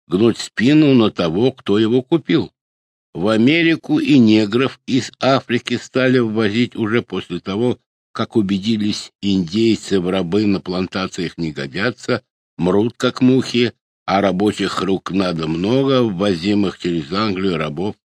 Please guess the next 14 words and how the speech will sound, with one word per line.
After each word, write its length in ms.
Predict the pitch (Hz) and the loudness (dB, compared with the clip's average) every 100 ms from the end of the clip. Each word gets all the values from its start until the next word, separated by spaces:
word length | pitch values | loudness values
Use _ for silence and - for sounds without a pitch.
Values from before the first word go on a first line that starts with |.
| _ 92 | _ -6
не 140 | 95 | -6
хватает. 640 | - 107 - 95 76 - _ _ _ _ _ _ _ _ | -4 -6 -4 -4 -6 -8 _ _ _ _ _ _ _ _
Уже 320 | - 123 151 135 | -2 0 0 0
первым 500 | - 170 160 151 135 | 0 2 4 4 2
колониям 720 | 120 135 147 151 147 143 123 | 2 2 2 4 4 4 2
в 60 | |
Америке 540 | 120 139 139 131 - 131 | 2 2 2 0 0 0
не 100 | 127 | 0
хватало 680 | - 98 - 127 131 113 - _ _ - | 0 -4 0 0 2 0 -6 _ _ -10
рабочих 640 | 90 101 107 131 - 117 95 | -4 -2 0 0 0 -2 -2
для 220 | 113 113 | -2 -4
освоения 720 | - 98 104 113 120 113 107 | -4 -2 0 2 2 2 0
первобытных 840 | - 95 101 92 107 - 90 - | 0 0 0 0 -2 -2 -4 -6
лесов, 480 | 71 - 107 117 - | -10 -8 -4 -4 -6